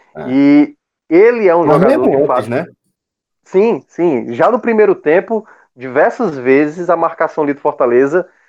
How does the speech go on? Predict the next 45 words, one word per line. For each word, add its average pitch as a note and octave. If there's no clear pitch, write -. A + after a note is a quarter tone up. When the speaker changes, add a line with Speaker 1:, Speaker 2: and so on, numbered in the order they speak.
Speaker 2:
sofria. C#3+
E C3+
aí C#3
é F3
onde F3
tá, -
é, A#2
é A#2
onde G#2+
tá C3
a B2+
qualidade, A#2
né, A2
meu A#2
amigo? F#2+
Não B2+
tem, F3
é, C#3
você C#3
dizer C3+
que B2+
o B2+
defensor D3+
do D#3
Fortaleza C#3
não, C#3
não C3
é C3
bom B2+
o C3
suficiente, D3+
meu D#3+
amigo. E3
Se -
o F3
cara G3
faz F3+
isso C3
contra D3+
Flamengo, C3+
contra C3+
Palmeiras, B2
contra C3
São C3
Paulo, C3+